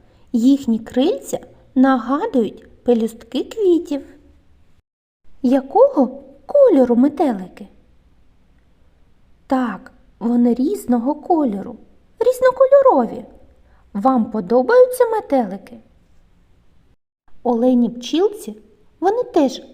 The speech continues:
дуже сподобалися, і вона написала віршик «Метелики».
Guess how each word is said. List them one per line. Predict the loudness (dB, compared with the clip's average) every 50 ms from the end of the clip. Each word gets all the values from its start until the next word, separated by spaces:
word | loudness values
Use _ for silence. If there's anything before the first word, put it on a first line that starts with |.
| -14 -8
дуже | -6 -4 -2 -2 -2 0 0 -2 -2 -2 -4
сподобалися, | -4 -6 -6 -6 -6 -2 -2 -2 -2 -2 -4 -8 -10 -10 -12 -16 -18 -20 -20 -20 _ _ _ _ -8
і | -6 -6
вона | -4 -4 -6 -6 -4 -4 -4 -4
написала | -6 -8 -8 -8 -10 -10 -10 -12 -12 -10 -10 -10 -12 -14 -20 _ -20 _ -12
віршик | -6 -4 -4 -4 -4 -6 -10 -14 -18 -20 -20 -20 _ _ _ _ _ _ _ _ _ -20 _ _ _ _ -4
«Метелики». | -4 -4 -2 -4 -6 -6 -6 -6 -12 -16 -20 -20 -20